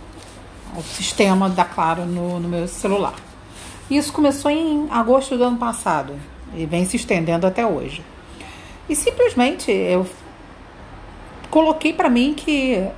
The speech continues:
se eu, que tinha um, sempre tive um bom plano, sou cliente da Claro há muito tempo, tô passando por, por todos esses problemas e a Claro tá simplesmente deixando pra lá. Imagina as pessoas que não têm,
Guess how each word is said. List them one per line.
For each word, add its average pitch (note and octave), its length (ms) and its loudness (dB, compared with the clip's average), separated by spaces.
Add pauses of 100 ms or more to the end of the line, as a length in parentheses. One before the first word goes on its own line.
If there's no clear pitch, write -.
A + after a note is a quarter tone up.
(580)
se E4 340 4
eu, E3+ 320 2
que B3+ 100 -10
tinha D4 420 0
um, C#4 180 -2 (200)
sempre D#4 280 -4
tive C#4+ 220 2
um C4 100 6
bom B3+ 220 4
plano, E3+ 580 -2 (360)
sou - 200 -4
cliente C4+ 320 0
da A#3+ 120 4
Claro F3+ 280 0
há F3 40 2
muito A3+ 320 0
tempo, D3+ 580 -4
tô A3+ 60 -8
passando G#3 380 -4
por, A#3 140 -10 (260)
por G#3 120 -8
todos A#3 260 2
esses A3 220 -4
problemas F3 480 -2
e - 20 0
a F3 60 -2
Claro F3 300 -4
tá F#3 140 -6
simplesmente F#3 720 -6 (880)
deixando G#3 460 2
pra E3+ 160 0
lá. G3 220 2
Imagina A#3 560 2
as C4+ 80 0
pessoas F#3+ 640 -2 (640)
que - 140 -4
não G3 200 4
têm, A3+ 480 2